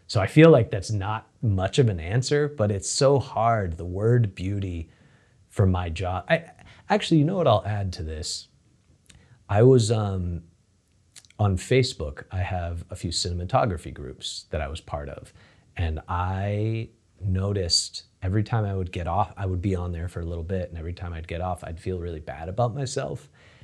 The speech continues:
And it was because people were posting beautiful stills from commercials, music videos, whatever it was. And I'd look at their stills and I'd just be like, "I've never shot a still that looks like that, that looks beautiful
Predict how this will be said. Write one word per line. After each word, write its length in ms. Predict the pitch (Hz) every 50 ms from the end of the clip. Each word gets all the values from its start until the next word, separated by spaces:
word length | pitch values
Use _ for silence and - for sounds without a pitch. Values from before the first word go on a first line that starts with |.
| - - -
And 160 | - 101 98
it 80 | 101 -
was 140 | - 107 98
because 400 | - 101 92 87 - 127 117 95
people 400 | - - - 113 107 - 123 120
were 140 | 113 98 92
posting 640 | - - - 107 110 107 - - 87 85 85 85 85 - -
beautiful 760 | 90 87 87 90 95 104 120 123 123 98 85 71 - 80 78
stills 680 | - - - - - - 104 90 76 - - - - -
from 220 | - - 73 76
commercials, 880 | 78 - - 104 101 101 107 104 - - 92 90 87 82 80 78 78 82
music 340 | 87 95 95 95 95 98 -
videos, 840 | 87 98 107 104 101 98 92 87 82 82 80 78 76 76 76 78 -
whatever 360 | 85 90 90 92 92 104 95
it 80 | 85
was. 420 | - 95 95 95 95 87 85 82 - - - - - - -
And 100 | - 92
I'd 180 | 92 85 80 80
look 280 | 85 95 117 127 123
at 120 | 123 - -
their 120 | 95 85
stills 800 | 80 - - - - - 104 117 151 135 95 82 78 76 - - -
and 120 | - 95 87
I'd 140 | 87 87 82
just 200 | 85 85 - -
be 60 | -
like, 160 | - - - -
"I've 180 | - - -
never 300 | - 92 85 85 90 -
shot 320 | - - - - - - - -
a 60 | -
still 420 | - - - - - 71 60 64 78
that 180 | 64 58 - 65
looks 180 | 71 - -
like 200 | - 55 - -
that, 220 | - 58 - - -
that 140 | - - -
looks 160 | 87 85 -
beautiful 580 | - _ - 71 69 76 - - - - - -